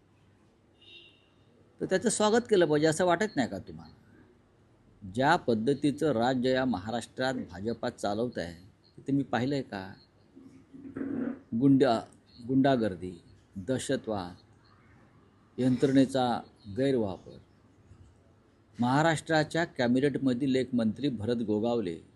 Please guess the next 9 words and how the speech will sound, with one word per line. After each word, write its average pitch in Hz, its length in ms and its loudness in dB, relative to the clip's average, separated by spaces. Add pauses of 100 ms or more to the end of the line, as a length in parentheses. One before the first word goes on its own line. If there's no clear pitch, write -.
(140)
यांचा 117 280 -2
मुलगा 120 360 -2 (720)
फरार 113 240 -4
आहे. - 200 -20 (1900)
त्याच्यावरती 165 380 0
तुम्ही 170 220 2
प्रश्न 151 280 -2
का 160 120 -2
विचारत 98 380 -4